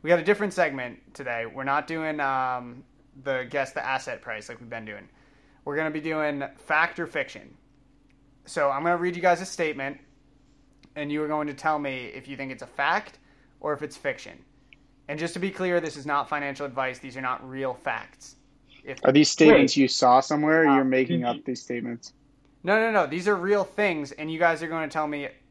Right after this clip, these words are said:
Speaker 1: if it's fact or fiction. So
Speaker 3: But,
Speaker 1: it's,
Speaker 3: but you,
Speaker 1: it's
Speaker 3: you
Speaker 1: worded. It's not like a statement. It's like a question.
Speaker 3: You just said these aren't facts, though, so that gave away the
Speaker 1: I
Speaker 3: answer.
Speaker 1: just meant, like,
Speaker 2: <laughs>
Speaker 3: That means
Speaker 1: the
Speaker 3: they're all fiction?
Speaker 1: the s-
Speaker 2: Are these
Speaker 1: the
Speaker 2: articles
Speaker 1: fact
Speaker 2: or
Speaker 1: or
Speaker 2: something
Speaker 1: fiction.
Speaker 2: that
Speaker 1: So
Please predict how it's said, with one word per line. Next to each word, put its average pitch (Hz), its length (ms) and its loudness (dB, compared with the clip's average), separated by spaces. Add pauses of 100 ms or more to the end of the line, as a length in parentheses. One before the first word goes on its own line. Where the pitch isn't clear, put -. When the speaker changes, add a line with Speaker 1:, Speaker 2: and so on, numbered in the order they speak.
(140)
Speaker 1:
if 147 180 -10
it's 139 160 -10
fact 139 380 0
or 127 80 -8
fiction. - 400 -12
So 185 160 8
Speaker 3:
But, - 280 8
Speaker 1:
it's, - 140 -16 (140)
Speaker 3:
but 180 180 8
you, 196 160 4
Speaker 1:
it's - 120 -8 (200)
Speaker 3:
you 170 140 -2
Speaker 1:
worded. 190 380 2 (200)
It's 170 180 -10
not 180 240 2
like 170 140 -2
a 151 40 -6
statement. 117 500 -12
It's 107 120 -14
like 131 120 -8
a 117 40 -16
question. - 540 -14 (460)
Speaker 3:
You 123 120 -2
just 135 200 -2
said 135 200 6
these 120 160 0
aren't 107 220 -4
facts, 113 340 -8
though, 73 160 -18 (140)
so 92 80 -12
that 92 280 -10
gave 98 140 -10
away 95 160 -8
the 92 80 -10
Speaker 1:
I 156 120 2
Speaker 3:
answer. 190 120 2
Speaker 1:
just 202 140 -8
meant, 208 220 -2
like, 180 400 2
Speaker 2:
<laughs> - 460 -8
Speaker 3:
That 117 120 0
means 123 40 0
Speaker 1:
the 110 280 -2 (160)
Speaker 3:
they're 127 180 -6
all 110 120 0
fiction? 170 400 -8 (300)
Speaker 1:
the 185 60 -14
s- - 140 -8
Speaker 2:
Are 170 140 10
these 214 220 6
Speaker 1:
the - 80 0
Speaker 2:
articles 202 580 4
Speaker 1:
fact 196 100 0
Speaker 2:
or 190 40 0
Speaker 1:
or 180 40 -4
Speaker 2:
something 180 280 -4
Speaker 1:
fiction. 202 200 -6
Speaker 2:
that 156 160 -4 (420)
Speaker 1:
So 208 340 0